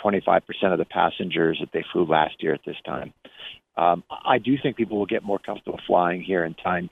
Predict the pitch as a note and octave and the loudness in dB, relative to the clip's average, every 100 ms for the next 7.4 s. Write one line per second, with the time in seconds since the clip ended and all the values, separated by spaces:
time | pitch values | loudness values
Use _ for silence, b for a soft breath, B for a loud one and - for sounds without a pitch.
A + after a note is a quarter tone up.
0 | - C3+ A#2+ G#2+ - G#2+ F#2 - G2 F#2 | -6 -2 0 0 -2 -2 -2 0 0 0
1 | - F#2+ D#2+ - D#2+ E2+ F2 - G2+ F#2 | 0 2 2 2 4 4 2 -2 -2 0
2 | F2+ D#2+ B B B B - G#2+ F2+ - | 0 -4 B B B B -6 0 2 2
3 | G2+ G2+ - - D3+ - G#2 F2+ _ B | 0 -2 -6 4 6 6 0 -4 _ B
4 | B B - - B2 A2 - F#2 E2+ - | B B -14 -2 2 2 2 2 0 2
5 | G#2 F2+ G2 G#2 - - - - D#3+ G#2+ | 4 4 4 4 4 0 -2 -2 -4 -4
6 | - E3 A#2 - - D#3+ A#2 A#2 A2+ A#2 | -6 -6 -4 -4 -6 -4 2 4 6 4
7 | - - C3+ | 2 0 0